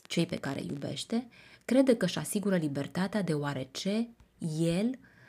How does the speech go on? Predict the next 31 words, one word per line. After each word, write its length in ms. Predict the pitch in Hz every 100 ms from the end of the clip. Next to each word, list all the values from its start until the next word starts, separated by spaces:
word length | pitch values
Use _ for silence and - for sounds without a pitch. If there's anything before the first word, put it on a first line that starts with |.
| -
este 320 | - 196 190
cel 200 | 185 190
care 200 | 185 175
controlează, 840 | 165 - 160 160 156 190 180 139 -
dar 180 | 147 151
în 80 | 160
realitate 540 | 156 139 139 160 175
se 180 | 165 -
îngrădește 580 | 147 143 147 151 - -
singur. 540 | - - 127 - - - _ _ _ _ _ _ _ _ _ _ _ - - - - -
O 60 |
altă 200 | 233 277
caracteristică 720 | 277 190 165 160 180 - 185
a 40 | 165
masochistului 720 | 220 - - - 180 - 208
este 220 | 196 180
aceea 440 | 160 147 - 196 196
de 120 | 170
a 80 | 160
se 160 | -
pedepsi 640 | 170 147 135 - - - 190 -
pe 80 | 165 147
el 260 | 170 175 - _ _
însuși, 680 | 185 170 - - - - - -
crezând 460 | - 165 143 180 196
că 160 | - -
astfel 460 | 156 170 - 180 -
îi 120 | 170
pedepsește 880 | 147 143 - - 151 147 - 151 - _ _ _ _
pe 80 | -
ceilalți. 640 | - - 110 - - -